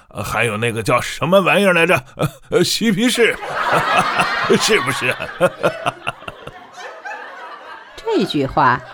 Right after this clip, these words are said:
Speaker 2: 引起后边雅座里和邻桌一阵哄笑。金凯拿着可乐走出门去，那些目光还在盯着他。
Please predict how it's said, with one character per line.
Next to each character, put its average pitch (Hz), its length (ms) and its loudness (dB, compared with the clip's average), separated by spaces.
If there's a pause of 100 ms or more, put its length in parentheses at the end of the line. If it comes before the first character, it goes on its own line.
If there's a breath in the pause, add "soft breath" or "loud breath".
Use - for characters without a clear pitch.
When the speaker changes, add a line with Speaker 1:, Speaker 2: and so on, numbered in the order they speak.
(100)
Speaker 2:
引 160 180 6
起 147 200 0
后 208 240 2
边 185 260 4
雅 120 240 2
座 233 260 2
里 131 320 -2
和 - 200 2
邻 196 260 6
桌 277 460 0
一 180 260 0
阵 226 240 2
哄 262 320 4
笑。 - 300 -2 (2000)
金 196 220 4
凯 147 280 4
拿 147 180 6
着 185 140 0
可 143 240 -6
乐 156 200 4
走 131 220 -2
出 - 160 -4
门 143 240 0
去， - 300 -8 (340)
那 175 120 0
些 160 140 2
目 185 180 4
光 165 220 2
还 143 200 -2
在 160 160 0
盯 220 260 0
着 - 100 -8
他。 - 280 -16